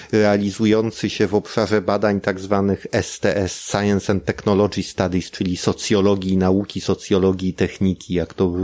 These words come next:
y, na polski bywa tłumaczony, że przecież nauka też jest częścią aktywności ludzkiej, też jest częścią aktywności społeczeństwa i w ramach tych procesów społecznych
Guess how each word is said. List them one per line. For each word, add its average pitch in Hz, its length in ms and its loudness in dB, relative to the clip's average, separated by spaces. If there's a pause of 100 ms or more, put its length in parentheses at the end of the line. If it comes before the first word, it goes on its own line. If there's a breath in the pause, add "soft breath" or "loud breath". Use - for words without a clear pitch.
(720)
y, 95 40 2
na 92 160 0
polski 98 460 -2
bywa 95 240 0
tłumaczony, 98 720 0 (480 loud breath)
że 104 160 0
przecież - 640 -2
nauka 117 720 0 (500)
też 127 300 0
jest - 380 0
częścią 113 520 0
aktywności 107 760 0
ludzkiej, 110 460 0
też - 200 -2
jest 110 160 -4
częścią 107 480 0
aktywności 104 600 -2
społeczeństwa 104 920 -2
i 113 160 -4
w 92 80 -6
ramach 107 540 2
tych - 260 -6
procesów 104 580 0
społecznych - 760 -2